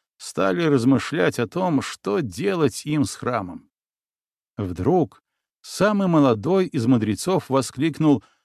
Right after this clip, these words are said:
"Постойте! Что сказал Уруксин? Что подлинный свет исходит не от сокровищ храма".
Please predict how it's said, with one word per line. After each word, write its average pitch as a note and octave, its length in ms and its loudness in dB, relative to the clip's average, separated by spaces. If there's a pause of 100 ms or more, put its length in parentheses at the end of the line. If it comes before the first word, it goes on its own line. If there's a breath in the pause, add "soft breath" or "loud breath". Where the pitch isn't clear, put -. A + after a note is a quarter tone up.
(160)
"Постойте! C3+ 1000 0 (680)
Что A3 400 0
сказал F#3 600 0
Уруксин? F3 760 -2 (800)
Что - 320 -2
подлинный F3 640 2
свет G2+ 520 -2
исходит D#3+ 640 -4 (340)
не B2+ 180 4
от F#3 160 -2
сокровищ F3+ 800 0
храма". D3 600 -2